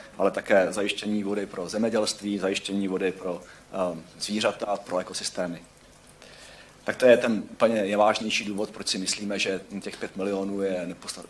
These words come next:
nepostačující suma. Eh, druhý důvod spočívá v tom, že když se loni v rámci přípravy toho fondu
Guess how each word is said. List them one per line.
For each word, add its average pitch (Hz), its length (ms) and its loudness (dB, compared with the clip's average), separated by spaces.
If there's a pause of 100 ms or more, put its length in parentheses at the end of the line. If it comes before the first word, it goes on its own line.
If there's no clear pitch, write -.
nepostačující 95 760 -8
suma. 92 320 -4 (540)
Eh, 90 340 0 (200)
druhý 123 400 0
důvod 131 320 8
spočívá 120 460 4
v - 60 -4
tom, 117 200 0
že 120 120 0
když 107 460 0 (140)
se 110 180 0
loni 107 280 0
v 104 60 -2
rámci 104 340 4
přípravy 107 500 0
toho 107 260 -4
fondu 104 420 -6